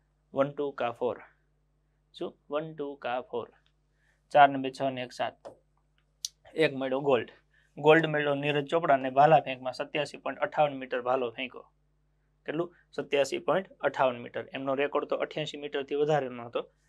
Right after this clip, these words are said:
પણ એમને સત્યાસી પોઇન્ટ અઠ્ઠાવન મીટર ફેંક્યો, એમાં એમને ગોલ્ડ ફાઇનલ થઈ ગયો. અને ગોલ્ડ નીરજ ચોપડા, ભાલા ફેંક, સત્યાસી પોઇન્ટ અઠ્ઠાવન મીટર. પછી સિલ્વરમાં બે છે.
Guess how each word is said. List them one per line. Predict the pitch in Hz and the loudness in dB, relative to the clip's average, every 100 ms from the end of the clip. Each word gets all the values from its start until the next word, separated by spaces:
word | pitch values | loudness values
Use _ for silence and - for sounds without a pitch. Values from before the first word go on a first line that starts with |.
| _ | _
પણ | - 127 | -8 -6
એમને | 131 127 - _ | -4 -4 -6 _
સત્યાસી | 151 156 147 - | -6 0 -2 -2
પોઇન્ટ | - 127 | -8 -6
અઠ્ઠાવન | 143 - 151 135 | -6 -6 -6 -8
મીટર | 131 127 | -8 -10
ફેંક્યો, | 123 165 165 123 | -6 -6 -4 -8
એમાં | - 139 131 | -10 -10 -10
એમને | 123 127 | -10 -4
ગોલ્ડ | 135 143 - | 0 0 -2
ફાઇનલ | - 120 127 | -14 -14 -14
થઈ | - 139 | -10 -8
ગયો. | 98 - _ _ _ _ _ _ _ - | -8 -18 _ _ _ _ _ _ _ -10
અને | 120 | 2
ગોલ્ડ | 135 147 165 - - | 6 6 4 -10 -10
નીરજ | 131 131 131 | -4 -2 -2
ચોપડા, | - 139 151 156 - - | -4 0 2 2 0 -6
ભાલા | 127 131 135 | 0 4 4
ફેંક, | 135 160 156 | 2 -6 -8
સત્યાસી | - 135 135 135 131 | -12 -6 -6 -6 -8
પોઇન્ટ | 131 127 | -10 -8
અઠ્ઠાવન | 131 - 139 151 151 - | -8 -8 -8 -8 -12 -16
મીટર. | 139 131 120 - _ _ _ _ _ _ _ _ _ _ - | -12 -10 -12 -18 _ _ _ _ _ _ _ _ _ _ -4
પછી | 131 165 | -2 -2
સિલ્વરમાં | 165 165 160 139 139 | -2 4 4 4 2
બે | 156 143 | 4 2
છે. | 120 - - | 0 -8 -14